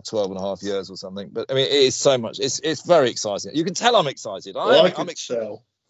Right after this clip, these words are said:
Speaker 1: Yeah. So, uh, here we go. It's, it, and this is, believe it or not, this is, I think you'll find, the largest production, working production flow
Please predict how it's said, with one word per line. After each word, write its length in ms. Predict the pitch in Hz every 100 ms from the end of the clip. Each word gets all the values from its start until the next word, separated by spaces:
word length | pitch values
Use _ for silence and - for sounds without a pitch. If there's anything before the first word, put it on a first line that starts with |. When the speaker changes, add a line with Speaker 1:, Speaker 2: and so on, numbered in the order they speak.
| - -
Speaker 1:
Yeah. 300 | 143 120 95 - _ _
So, 540 | - - 120 117 117 117
uh, 200 | 110 104 _
here 160 | 165 202
we 140 | 185
go. 120 | 151 147 131
It's, 200 | 143 -
it, 300 | 160 165 190
and 120 | 170
this 200 | 208 240
is, 320 | 254 214 131
believe 280 | - 208 254
it 80 | 240
or 60 | 226
not, 280 | 180 131
this 200 | 143 202
is, 460 | 226 180 135 156 - -
I 60 |
think 280 | 135 208 208
you'll 120 | 160
find, 520 | 135 165 147 117 113 - _ _ _ _ _ _
the 180 | 131 160
largest 1120 | 165 175 202 202 202 202 165 202 - - - _ _ _
production, 880 | - 160 185 180 - - 156 147 139
working 460 | 131 202 220 - 185
production 680 | 160 135 185 - - 127 143
flow 720 | _ 160 175 175 170 165 160